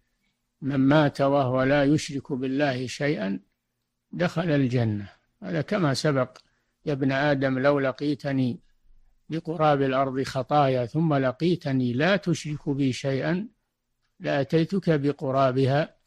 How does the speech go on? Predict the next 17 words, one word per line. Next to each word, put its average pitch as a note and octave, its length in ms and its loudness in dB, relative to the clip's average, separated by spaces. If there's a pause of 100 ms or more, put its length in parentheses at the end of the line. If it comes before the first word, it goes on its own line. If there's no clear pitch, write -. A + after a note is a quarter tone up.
(240)
مغفرة". A#2 600 -2 (640)
فالتوحيد D3 1400 0 (180)
مبارك D3+ 600 2 (1300)
وفيه E3 560 4
بركة D3+ 520 2
وخير، D3 580 0 (520)
فإذا C#3 280 2
تمسك E3 600 0
به C#3+ 300 2
المسلم C#3 600 0 (600)
ومات D#3 440 4
عليه F3+ 720 4 (140)
سعد C3+ 640 0 (120)
سعادة F3+ 880 -2 (600)
لا A#3+ 240 2
يشقى C#3 460 0
بعدها B2 600 0